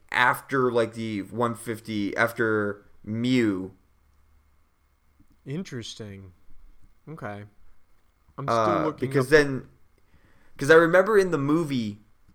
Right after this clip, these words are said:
Speaker 1: uh, the first Pokemon movie,
Speaker 2: Mm-hmm.
Speaker 1: uh, where you had to go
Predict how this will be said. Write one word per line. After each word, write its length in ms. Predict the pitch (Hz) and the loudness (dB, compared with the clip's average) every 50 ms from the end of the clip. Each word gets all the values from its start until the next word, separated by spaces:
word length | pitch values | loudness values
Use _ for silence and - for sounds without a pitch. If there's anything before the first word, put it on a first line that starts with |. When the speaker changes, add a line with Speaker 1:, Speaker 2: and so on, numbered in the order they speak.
| _ _ _ _ - | _ _ _ _ 0
Speaker 1:
uh, 300 | 117 117 110 110 101 - | 4 4 4 4 4 2
the 160 | 110 127 120 | 0 -2 -2
first 400 | - - 147 160 165 156 - - | 0 2 4 4 4 2 0 -2
Pokemon 480 | - 156 147 151 151 139 135 131 123 | 0 0 0 0 2 2 2 2 2
movie, 500 | 127 131 135 139 131 120 117 107 104 101 | 2 0 0 0 0 -2 -2 -2 -2 -2
Speaker 2:
Mm-hmm. 380 | 139 139 131 135 131 131 131 127 127 131 - - | -4 -6 -8 -8 -10 -10 -10 -12 -14 -12 -6 -2
Speaker 1:
uh, 520 | 104 101 101 98 95 95 95 95 92 98 101 - - - - | 0 2 2 2 2 2 0 -2 -4 -8 -10 -16 -20 -12 -6
where 100 | 110 110 | -4 0
you 80 | 110 | 2
had 140 | 117 120 120 | 4 4 2
to 60 | 120 | 2
go 460 | 120 127 123 117 117 113 107 110 - | 4 6 6 8 8 6 4 0 -6